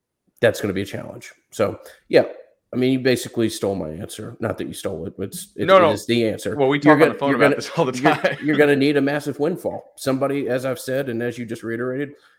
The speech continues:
Speaker 1: somebody's gonna have to sell their cybersecurity company for four billion dollars or something like that, and they happen to be a massive Florida State fan. It's out there. Look, man, I, I'm blown away by how many bright, smart, uh,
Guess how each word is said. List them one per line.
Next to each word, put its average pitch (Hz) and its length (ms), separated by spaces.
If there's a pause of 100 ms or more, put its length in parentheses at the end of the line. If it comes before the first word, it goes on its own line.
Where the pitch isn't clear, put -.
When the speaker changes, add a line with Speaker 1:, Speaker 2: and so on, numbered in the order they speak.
(140)
Speaker 1:
somebody's 143 320
gonna 135 140
have 135 140
to 127 60
sell 131 240
their 131 140
cybersecurity 123 1000
company 107 340
for 110 160
four 101 280
billion 107 300
dollars 120 420
or - 60
something 98 320
like 87 180
that, 90 280 (360)
and 101 140
they 98 80
happen 101 320
to 95 60
be 101 120
a 101 40
massive 82 360
Florida - 260
State - 220
fan. - 280
It's - 120
out 208 220
there. 185 280 (300)
Look, 240 140
man, 190 140
I, 190 160
I'm 165 240
blown 151 220
away 135 240
by 104 160
how 107 120
many 104 160
bright, 110 500
smart, 107 520 (560)
uh, 98 420